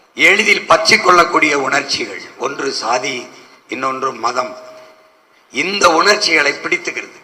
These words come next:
இந்த பி ஜே பி எடுத்துக்கிட்டீங்கன்னா அதுக்கு ஒரு சாதியை, சாதியை, ஒரு சாதியை காப்பாற்றுவது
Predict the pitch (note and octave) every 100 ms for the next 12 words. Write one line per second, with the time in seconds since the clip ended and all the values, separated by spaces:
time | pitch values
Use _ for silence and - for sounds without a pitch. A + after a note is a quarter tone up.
0 | _ _ _ _ _ - - - E3+ F3
1 | F#3 - D#3+ C#3 D3 D#3 C#3 C3+ B2+ A#2
2 | F2+ - - _ _ _ - C#3 D#3 B2+
3 | G#2 D3 C#3 - D#3 G3 G3+ G#3 F#3+ -
4 | - - - - - - - C#3+ F3+ F3+
5 | F#3 F3 D#3+ - - - - - _ _
6 | _ _ _ _ _ _ _ C3 D3 C#3+
7 | - C#3+ E3 F3+ F3 E3 C#3 D3+ D#3 D3
8 | - C3+ C#3+